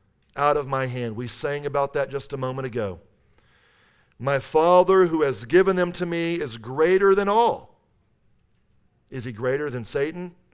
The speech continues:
Is he greater than yourself? My Father is greater than all. No one is able to snatch them out of the Father's hand. I and the Father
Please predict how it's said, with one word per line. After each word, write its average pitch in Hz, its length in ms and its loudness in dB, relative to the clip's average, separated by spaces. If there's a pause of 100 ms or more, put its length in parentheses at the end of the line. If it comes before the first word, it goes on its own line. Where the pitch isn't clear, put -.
(1400)
Is 147 140 -8
he 151 80 -6
greater 170 360 4
than 170 160 0
yourself? 180 800 2 (1300)
My 139 160 -6
Father 139 500 -2
is 135 140 -6
greater 123 380 -2
than 117 120 -8
all. 117 320 -6 (1120)
No 185 380 6
one 127 420 -2 (1000)
is 127 200 -8
able 135 560 -2 (300)
to 131 100 -14
snatch 143 540 -6
them 98 260 -8 (880)
out 139 160 2
of 123 140 -2
the 110 80 -8
Father's 151 600 2
hand. 98 300 -10 (120)
I 113 420 -6 (420)
and 120 120 -10
the 104 40 -10
Father 107 540 -4